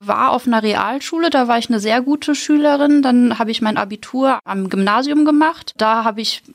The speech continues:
ein bisschen an meinem Fleiß verloren, aber ich meine, das ist halt auch so ein bisschen das Alter gewesen, aber ich habe mein Abitur <laughs> trotzdem hinbekommen.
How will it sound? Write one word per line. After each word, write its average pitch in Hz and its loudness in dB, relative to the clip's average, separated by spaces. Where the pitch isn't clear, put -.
ein 208 2
bisschen 233 2
an 208 -4
meinem 196 -2
Fleiß 214 -2
verloren, 220 2
aber 196 -2
ich 180 -4
meine, 185 0
das 185 -2
ist - -2
halt 190 -2
auch 185 -2
so 208 -2
ein 196 2
bisschen 202 0
das 185 -4
Alter 214 -4
gewesen, 196 -2
aber 190 0
ich 185 -2
habe 202 -4
mein 208 -2
Abitur 190 -4
<laughs> - -
trotzdem - 0
hinbekommen. 202 0